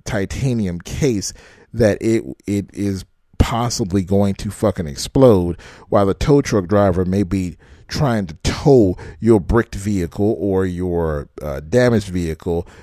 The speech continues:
so it could go get, be repaired by Tesla. But whatever. One, what do you guys think about hours of service? Do you think we need, uh, what do you think we need in hours of service,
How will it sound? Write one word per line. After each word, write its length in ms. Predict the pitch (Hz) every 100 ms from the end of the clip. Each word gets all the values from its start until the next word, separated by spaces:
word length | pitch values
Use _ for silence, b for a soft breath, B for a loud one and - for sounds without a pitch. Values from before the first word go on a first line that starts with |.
| B B _
so 220 | - 117 101
it 60 |
could 120 | 98 92
go 180 | 98
get, 240 | 95 92 73
be 140 | 95
repaired 520 | 90 90 - 95 80
by 160 | 71 71
Tesla. 540 | - 151 127 - 71 - b b b _ _
But 400 | - 87 87 82 _ _ _ _ _ _ _ _ _
whatever. 640 | - 156 139 90 - - - B B B B B
One, 560 | - 90 170 127 - - -
what 240 | - 123
do 60 | 180
you 140 | 156
guys 340 | 135 123 104 87
think 280 | 104 98 - -
about 340 | 95 92 90 -
hours 340 | 87 85 80
of 80 | 82
service? 500 | - 71 67 73 -
Do 120 | -
you 120 | 87
think 260 | 82 98 80
we 100 | 87
need, 360 | 90 85 78 87 b b b b b _ _ _ _ _ -
uh, 280 | 107 95 76 50 50 50 50
what 220 | 50 -
do 80 | 151
you 80 | 180
think 240 | 165 135
we 120 | 92 92
need 180 | 90
in 60 | 82
hours 340 | 80 76 67
of 80 | -
service, 540 | - 69 - - -